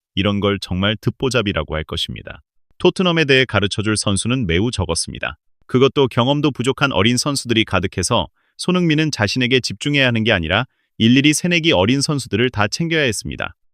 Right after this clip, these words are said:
적당히 선수가 바뀌어야 하는데 지금 토트넘의 베스트 라인업을 보면 삼 년 전과 비교해 손흥민,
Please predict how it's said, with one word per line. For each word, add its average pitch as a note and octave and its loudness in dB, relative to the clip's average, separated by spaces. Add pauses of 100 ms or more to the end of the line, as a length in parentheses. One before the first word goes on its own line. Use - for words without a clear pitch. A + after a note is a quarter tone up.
(140)
적당히 C#3 2
선수가 C3 0
바뀌어야 G2+ 2
하는데 E2+ -2 (360)
지금 D3 0
토트넘의 C#3+ 0
베스트 - 0
라인업을 G#2+ 2
보면 F#2+ -2 (300)
삼 F3+ 0
년 F#3 2
전과 B2 2
비교해 F#2 -2 (280)
손흥민, D#3 0